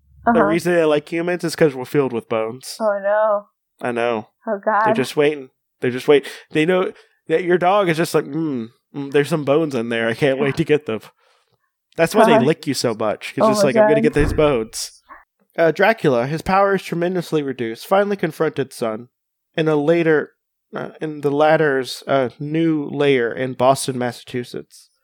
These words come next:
Speaker 2: Hmm.
Speaker 1: Sun and his underling, Juno, an assassin with sil-,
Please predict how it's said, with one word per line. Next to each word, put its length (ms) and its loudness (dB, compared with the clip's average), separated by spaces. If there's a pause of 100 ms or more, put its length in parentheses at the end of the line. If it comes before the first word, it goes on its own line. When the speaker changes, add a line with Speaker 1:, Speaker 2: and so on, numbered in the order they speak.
Speaker 2:
Hmm. 280 -4 (360)
Speaker 1:
Sun 540 0 (1400)
and 180 2
his 340 0
underling, 600 0
Juno, 500 -2
an 80 -2
assassin 440 0
with 140 -2
sil-, 400 0